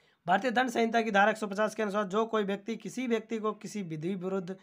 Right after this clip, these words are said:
जन समूह में सम्मिलित होने या उसका सदस्य बनाने के लिए भाड़े पर लोग या वचनबद्ध या नियुक्त करेगा, भाड़े पर लिए जाने का वचनबद्ध या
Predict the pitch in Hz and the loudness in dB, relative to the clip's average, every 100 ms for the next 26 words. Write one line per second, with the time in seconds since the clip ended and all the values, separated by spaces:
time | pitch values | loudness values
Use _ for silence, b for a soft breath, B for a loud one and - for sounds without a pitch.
0 | b b - 147 220 202 208 214 214 185 | b b -10 -2 -2 0 0 0 -2 -2
1 | 202 233 202 208 196 196 185 - 190 185 | -2 -2 -2 -2 0 2 0 -2 -4 -2
2 | 214 208 190 185 190 196 196 175 170 156 | -2 -2 -2 -2 -2 -4 -6 -4 -4 -6
3 | 139 170 220 202 185 165 196 202 180 196 | -4 -2 0 0 -2 -2 -2 -2 0 0
4 | 214 B B B - 165 247 254 208 190 | 0 B B B -6 -2 0 0 2 2
5 | 160 175 175 165 185 233 - 196 190 190 | 2 0 0 -2 0 0 -2 -2 0 0
6 | 208 196 156 165 196 202 180 165 170 208 | 0 0 -2 -2 -2 -2 -4 -4 -2 -2
7 | 190 185 185 185 170 160 175 165 185 170 | 0 -2 -2 -4 -4 -4 -6 -4 -4 -2
8 | 180 190 | -2 -4